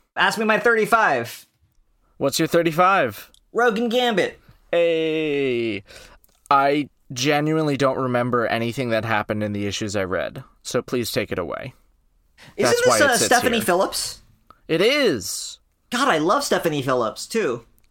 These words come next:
Speaker 2: I think it just, I, I think it was just because I was reading it with all these others, but I don't, I have no solid memories of what happened in these issues.
Speaker 1: I guess one weird thing to me with a lot of Krakoa books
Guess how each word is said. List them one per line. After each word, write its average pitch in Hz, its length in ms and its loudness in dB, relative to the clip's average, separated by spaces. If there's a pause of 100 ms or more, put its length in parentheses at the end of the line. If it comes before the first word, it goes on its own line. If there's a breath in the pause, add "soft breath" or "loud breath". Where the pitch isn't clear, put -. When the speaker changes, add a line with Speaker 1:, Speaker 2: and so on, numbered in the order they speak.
Speaker 2:
I 151 120 -8
think 190 180 -2
it 185 100 0
just, 170 260 -6 (160)
I, 139 200 0
I 139 120 0
think 165 200 -2
it 170 60 0
was 143 120 -2
just 127 200 -6
because 127 300 -6
I 120 60 0
was 107 120 -4
reading 110 260 -4
it 110 40 -4
with 101 120 -6
all 107 140 0
these 101 200 -6
others, 101 260 -2
but 101 140 -4
I 101 80 -2
don't, 113 420 -2
I 117 100 -2
have 101 180 -6
no 123 280 0
solid 107 500 0
memories 98 400 -6
of 90 100 -10
what 98 120 -4
happened 95 300 -4
in 90 100 -8
these 87 200 -8
issues. - 580 -10 (480 loud breath)
Speaker 1:
I 214 80 -2
guess 269 240 0
one 226 520 -2
weird 214 260 -4
thing 165 300 -2
to 156 100 -2
me 120 540 -6
with 156 140 -2
a 165 60 0
lot 151 180 2
of 156 60 -2
Krakoa 139 460 0
books 117 300 -4